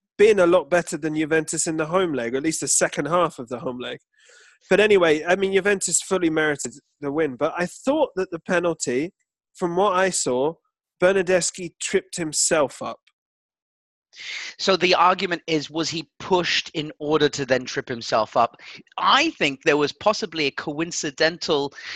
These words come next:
Speaker 2: uh, uh, uh, uh, moment where both were happening at the same time, and that he was actually tripping himself up. And then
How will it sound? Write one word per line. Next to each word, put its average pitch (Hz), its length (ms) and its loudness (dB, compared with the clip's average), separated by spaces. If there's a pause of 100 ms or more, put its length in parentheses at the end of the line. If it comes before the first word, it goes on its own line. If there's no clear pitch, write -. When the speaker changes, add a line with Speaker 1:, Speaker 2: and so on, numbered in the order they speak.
(200)
Speaker 2:
uh, 160 160 2
uh, 143 220 4
uh, 143 240 0
uh, 123 160 -4
moment 151 500 -2
where 147 220 2
both 165 440 0
were 131 220 0
happening 123 520 -6
at 107 100 -14
the 120 80 -12
same 120 300 -4
time, 143 420 -2 (500)
and 143 220 -2
that 139 120 2
he 139 160 -6
was 131 300 -4
actually 151 400 -4
tripping 139 460 -6
himself 123 580 -4
up. 127 240 0
And 135 160 -6
then 127 160 -6